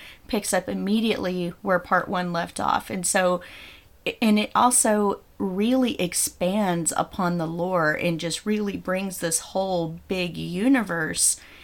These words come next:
into where we get to see what hell looks like. We get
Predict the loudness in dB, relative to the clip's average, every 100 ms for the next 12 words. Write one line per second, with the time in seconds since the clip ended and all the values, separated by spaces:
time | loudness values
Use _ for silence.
0 | -20 -6 -4 -2 0 -2 0 2 2 0
1 | -8 -20 -20 -18 -20 -20 -20 -4 0 2
2 | 0 0 2 4 4 4 2 0 2 2
3 | 4 2 -2 0 2 2 0 -4 -4 -2
4 | -2 -2 -4 -8